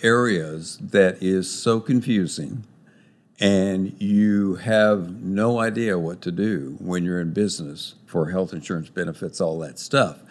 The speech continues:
So the more I got into it, the more I realized who I wanted to help was the small business guy who didn't have time to mess with it, who didn't want to mess with it, who didn't understand it.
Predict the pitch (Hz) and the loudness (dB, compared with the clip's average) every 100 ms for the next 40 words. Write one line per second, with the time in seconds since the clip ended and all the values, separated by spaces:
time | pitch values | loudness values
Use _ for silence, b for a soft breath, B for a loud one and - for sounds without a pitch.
0 | B B B - 139 117 104 98 - - | B B B 2 6 6 4 0 -6 -2
1 | 107 110 135 170 165 113 101 113 107 110 | 2 4 4 2 2 0 2 2 2 2
2 | 127 127 95 78 92 90 101 98 92 98 | 0 2 -2 -2 -2 0 2 2 2 2
3 | 123 110 76 78 101 - - - - - | 2 0 -4 -8 -10 -12 -18 -20 -20 2
4 | 143 135 113 110 110 101 85 95 151 131 | 8 8 8 4 0 0 -2 0 2 2
5 | - 110 - 98 - 113 110 120 156 139 | 0 -8 -8 -8 -6 -4 -2 -2 -2 -2
6 | 117 - 78 78 78 B B B B 110 | -6 -2 -2 -2 -6 B B B B 0
7 | 90 113 135 135 131 135 120 110 98 92 | 2 2 2 2 0 -2 2 2 2 2
8 | 85 80 - 76 90 113 104 90 90 95 | 0 0 -4 -6 -6 -6 -4 -2 0 2
9 | 104 110 90 101 131 143 107 87 80 - | 0 -2 0 6 8 8 4 0 -2 -8
10 | 76 - 98 - 104 95 127 131 120 117 | -10 -10 -10 -4 -2 4 4 4 2 -2
11 | 107 107 82 80 82 - | -4 -4 -4 -6 -8 -8